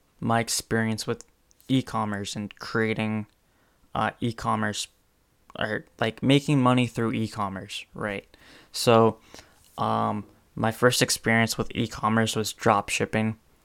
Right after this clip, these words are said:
and so I'm gonna be t-, I'm gonna be talking very detailed about it. I'm gonna be talking about how much money I made, um, why I hate Zazzle, why I hate drop shipping now,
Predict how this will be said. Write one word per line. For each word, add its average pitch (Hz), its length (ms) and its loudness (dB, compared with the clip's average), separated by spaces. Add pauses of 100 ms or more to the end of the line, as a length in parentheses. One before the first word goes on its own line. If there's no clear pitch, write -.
(300)
and 110 280 0
so 107 460 0 (400)
I'm 107 200 0
gonna 107 240 0 (640)
be 123 100 -2
t-, - 220 -8 (120)
I'm 127 80 6
gonna 139 120 6
be 127 60 -2
talking 135 400 4
very 127 320 8
detailed 110 540 0
about 101 240 -4
it. - 120 -6
I'm 113 120 0
gonna 113 100 0
be 107 60 -6
talking 113 220 -4
about 110 100 -4
how 117 80 -2
much 117 200 -6
money 113 320 2
I 110 100 4
made, 113 340 2 (760)
um, 101 380 -4 (480)
why 113 360 6
I 113 80 4
hate 117 320 0
Zazzle, 113 600 4 (680)
why 113 320 8
I 113 100 6
hate 117 320 0
drop 107 320 2
shipping 113 420 0
now, 113 320 2